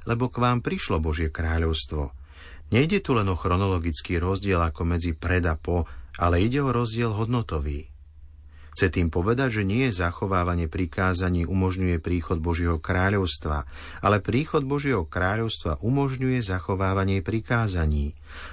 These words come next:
Ľudia sa zrazu nezmenili a nestali sa lepšími, aby kráľovstvo mohlo prísť na zem. Nie, sú rovnakí ako vždy, ale je to Boh, kto v plnosti času poslal svojho syna a tak im dal možnosť zmeniť sa a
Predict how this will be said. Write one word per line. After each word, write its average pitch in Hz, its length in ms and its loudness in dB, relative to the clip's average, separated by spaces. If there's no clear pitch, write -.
Ľudia 180 240 2
sa 120 160 2
zrazu 104 400 2
nezmenili 101 720 0
a 95 80 4
nestali 156 400 2
sa 92 240 0
lepšími, 85 800 0
aby 92 240 4
kráľovstvo 92 640 2
mohlo 87 320 2
prísť 85 320 0
na 87 160 4
zem. 80 240 0
Nie, 123 400 2
sú - 200 0
rovnakí 95 520 2
ako 120 320 0
vždy, 120 320 -2
ale 143 240 2
je 139 80 -6
to 90 80 0
Boh, 113 320 0
kto - 240 -4
v 80 80 -4
plnosti 113 480 0
času 123 320 -2
poslal 104 400 0
svojho 87 320 0
syna 87 480 0
a 110 80 4
tak 151 240 2
im 156 80 2
dal 82 240 2
možnosť 113 460 0
zmeniť 117 320 2
sa 113 240 -2
a 98 80 -4